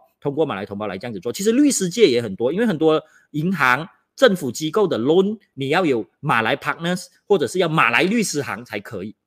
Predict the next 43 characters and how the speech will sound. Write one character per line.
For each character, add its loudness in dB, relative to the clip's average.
哦， -2
有 4
些 2
甚 2
至 -2
要 2
七 -6
十 -6
八 -4
些 -4
马 -4
来 -4
人， -8
一 -10
百 -4
八 -10
些 -8
马 -10
来 -10
人。 -8
哦， -16
所 0
以 4
有 6
这 0
样 4
子 -6
的 -2
律 -4
师 -8
行 -12
存 -14
在， -10
在 2
社 2
会 0
上 2
也 0
很 -8
多 -2
这 -4
种 -6
contractor。 -10